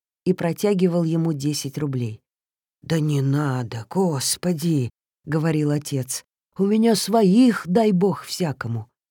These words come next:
И охотно объяснял соседям по вагону. «В Сызрани домик продал.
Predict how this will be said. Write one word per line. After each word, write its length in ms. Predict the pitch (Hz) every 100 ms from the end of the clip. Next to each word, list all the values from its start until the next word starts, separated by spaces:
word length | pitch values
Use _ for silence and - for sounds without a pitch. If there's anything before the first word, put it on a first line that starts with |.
| _ _ -
И 100 | 160
охотно 500 | 147 - 214 202 185
объяснял 540 | 151 147 139 151 160
соседям 600 | 156 131 131 151 151 143
по 140 | 135 139
вагону. 560 | 131 131 120 117 131 _ _ _ _ _ _ _
«В 80 | -
Сызрани 600 | 214 202 143 143 131 131
домик 440 | 151 135 120 -
продал. 500 | - 127 120 107 -